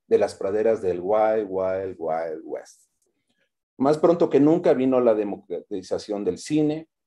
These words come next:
y se dio el salto hacia el formato digital y cada vez la tecnología ganó terreno al celuloide.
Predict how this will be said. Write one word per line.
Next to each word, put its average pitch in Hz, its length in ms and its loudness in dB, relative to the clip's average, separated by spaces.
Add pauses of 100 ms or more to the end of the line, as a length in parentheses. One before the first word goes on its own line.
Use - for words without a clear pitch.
(220)
y 123 100 -2
se 123 140 2
dio 143 180 6
el 156 80 6
salto 139 380 4
hacia 127 160 -4
el 113 80 0
formato 107 460 -4
digital 110 600 -4 (300)
y 117 140 -6
cada 151 260 4
vez 156 480 4
la 117 180 -2
tecnología 107 1000 0 (400)
ganó 123 240 2
terreno 113 720 2
al 101 100 -6
celuloide. 95 600 -2